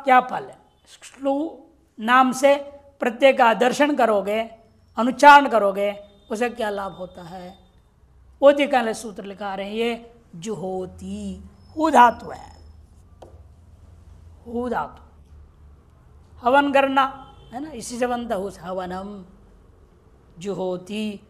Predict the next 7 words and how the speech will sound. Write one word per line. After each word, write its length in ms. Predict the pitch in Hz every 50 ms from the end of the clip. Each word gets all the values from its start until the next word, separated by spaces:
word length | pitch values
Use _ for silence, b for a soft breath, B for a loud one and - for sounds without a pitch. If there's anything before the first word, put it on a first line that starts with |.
| - _ -
माने 120 | 240 220 208
हवन 300 | 180 190 202 208 220 208
करता 380 | 214 196 180 180 - - 202
है, 440 | 185 185 180 160 190 190 202 208 208 196 175 - - - - - _ _ _ _ _ _ _ _ _ _ _ _ _ _ _ _ _ _ _ _ -
ये 80 | 247
अर्थ 160 | 240 233 - -
है। 180 | - - -